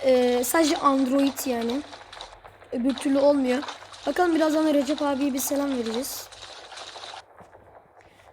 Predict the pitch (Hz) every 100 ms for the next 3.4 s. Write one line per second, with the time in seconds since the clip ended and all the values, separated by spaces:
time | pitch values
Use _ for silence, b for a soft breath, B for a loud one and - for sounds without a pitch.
0 | - 320 339 330 320 311 320 330 330 302
1 | 262 254 247 247 240 254 240 - 302 285
2 | 294 294 311 - - - - - 294 269
3 | 294 254 240